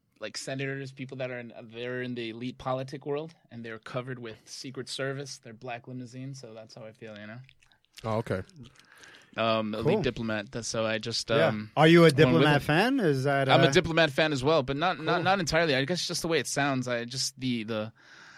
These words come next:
Speaker 1: the, the character that I could get myself into, so to speak, you
Speaker 3: All
Speaker 1: know?
Speaker 3: right, cool, cool.
Speaker 1: Yeah.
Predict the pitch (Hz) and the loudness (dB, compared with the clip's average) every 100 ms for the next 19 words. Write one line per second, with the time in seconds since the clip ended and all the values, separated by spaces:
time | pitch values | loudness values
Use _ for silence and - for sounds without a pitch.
0 | - - 127 120 117 - - 127 - 143 | -18 -4 0 0 -2 -6 -8 -8 -2 2
1 | 151 139 127 113 113 113 117 110 117 - | 4 2 -2 -2 -4 -4 -6 -6 -6 -6
2 | 113 113 107 104 107 107 107 - 95 - | -8 -8 -10 -10 -8 -8 -10 -12 -12 -12
3 | 139 185 170 123 120 160 139 - 143 123 | -6 -2 0 0 -2 -2 -2 -2 -2 0
4 | 123 | 0